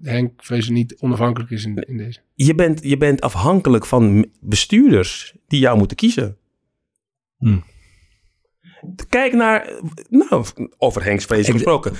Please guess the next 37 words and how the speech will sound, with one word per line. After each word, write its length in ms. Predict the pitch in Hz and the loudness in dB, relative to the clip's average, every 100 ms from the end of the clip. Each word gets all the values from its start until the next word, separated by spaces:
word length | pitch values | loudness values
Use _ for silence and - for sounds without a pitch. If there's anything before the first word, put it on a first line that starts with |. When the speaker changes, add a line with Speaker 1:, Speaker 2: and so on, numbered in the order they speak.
| - | 0
Speaker 2:
Toen 160 | 214 190 | 4 4
Henk 220 | 214 214 | 4 0
assistent 500 | 185 160 - 196 175 | -2 -2 0 0 0
werd 120 | 165 | 0
benoemd 300 | 151 143 131 | 2 2 2
van 160 | 127 117 | 2 2
Louis 160 | 117 | 2
van 100 | 98 | 0
Gaal. 300 | 87 71 67 | -2 -2 2
Speaker 3:
Ja. 180 | 107 101 - - | 2 2 -2 -4
Speaker 2:
Wat 240 | 156 247 | 0 0
was 80 | 226 | -2
het 120 | 196 - | -8 -4
eerste 280 | 226 226 220 | -2 -2 0
wat 100 | 180 | 0
aan 80 | |
hem 140 | 160 151 | 2 2
werd 140 | 139 | 0
gevraagd? 500 | - 110 71 - - - _ _ _ _ _ _ _ _ _ _ _ _ _ _ | -2 -2 -2 -4 -16 -20 _ _ _ _ _ _ _ _ _ _ _ _ _ _
Speaker 3:
Dat 140 | - 123 | -2 0
weet 140 | 101 | 0
ik 40 | 101 | 0
Speaker 2:
Ben 260 | 110 143 | 2 2
Speaker 3:
niet. 20 | |
Speaker 2:
je 80 | 160 156 | 2 0
assistent 340 | 127 127 135 | -2 0 4
omdat 200 | 120 110 | 2 2
je, 280 | 110 101 101 | 0 2 0
omdat 180 | 107 107 | 0 2
die, 240 | 110 107 - - | 2 2 -2 -6
het 140 | 101 - | -6 -2
divers 320 | 113 131 - | 0 0 0
moet 140 | 95 | -2
zijn? 220 | - 69 120 | -4 -2 2
Speaker 3:
Mhm. 200 | 120 117 107 - _ | 4 4 0 -6 _
Ah. 100 | 110 | -8
Speaker 2:
Toen 140 | 98 | -8